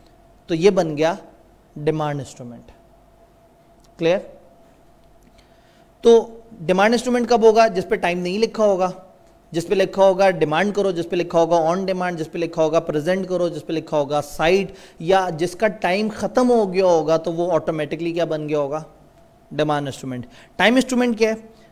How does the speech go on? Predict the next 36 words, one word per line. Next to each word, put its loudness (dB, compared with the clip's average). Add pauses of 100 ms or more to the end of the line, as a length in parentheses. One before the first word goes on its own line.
(160)
इंस्ट्रूमेंट 0
payable 6
after 2
a -8
fixed 0
time 0
या 6
specific -2
date। -2 (320)
चेक 2
कभी 0
भी 0
टाइम 4
इंस्ट्रूमेंट 0
नहीं 0
होगा, 2
और 6
प्रॉमिसरी 0
नोट 2
और 4
bill 4
of 0
exchange -2
टाइम 0
इंस्ट्रूमेंट -2
कब 4
होंगे? 0 (300)
जब 4
उस 4
पे 2
कोई 2
ख़ास 2
टाइम 2
पीरियड 2
लिखा 0
होगा, 4